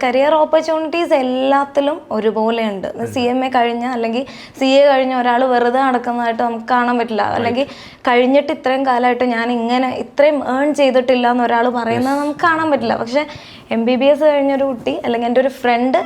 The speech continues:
Speaker 1: എന്നോട് ആ സങ്കടം പറഞ്ഞത് ഞാൻ കേട്ടിട്ടുണ്ട്.
Speaker 2: അതെ,
Speaker 1: അപ്പൊ
Speaker 2: അതെ,
Speaker 1: ആ
Speaker 2: അതെ.
Speaker 1: ഒരു കേസിലേക്ക് ഒരിക്കലും ഒരു,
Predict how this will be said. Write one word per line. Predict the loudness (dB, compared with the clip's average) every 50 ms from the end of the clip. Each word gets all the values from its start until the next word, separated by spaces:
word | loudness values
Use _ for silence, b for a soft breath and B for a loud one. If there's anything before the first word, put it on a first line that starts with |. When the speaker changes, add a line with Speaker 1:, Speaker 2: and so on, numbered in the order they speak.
| 0
Speaker 1:
എന്നോട് | 0 0 2 2 2 2 2
ആ |
സങ്കടം | 0 0 -2 -2 0 0 0 0 0
പറഞ്ഞത് | -2 -2 -2 -2 -2 -2
ഞാൻ | -2 -4 -4 -2
കേട്ടിട്ടുണ്ട്. | -4 -4 -4 -6 -10 -10 -10 -12 -12
Speaker 2:
അതെ, | -14 -12 -12 -10 -8 -6
Speaker 1:
അപ്പൊ | -4 -2 -2
Speaker 2:
അതെ, | 0 0 2
Speaker 1:
ആ | 4 4 6 6
Speaker 2:
അതെ. | 6 4
Speaker 1:
ഒരു | 4 4
കേസിലേക്ക് | 2 2 0 0 -2 -2 -2 -2 -2 -2 0 0 0 0 B B B B B B
ഒരിക്കലും | 4 4 4 4 2 -2 -4 0 2 4 4 4 4 2 0 -2
ഒരു, | -4 -2 -2 -2 -4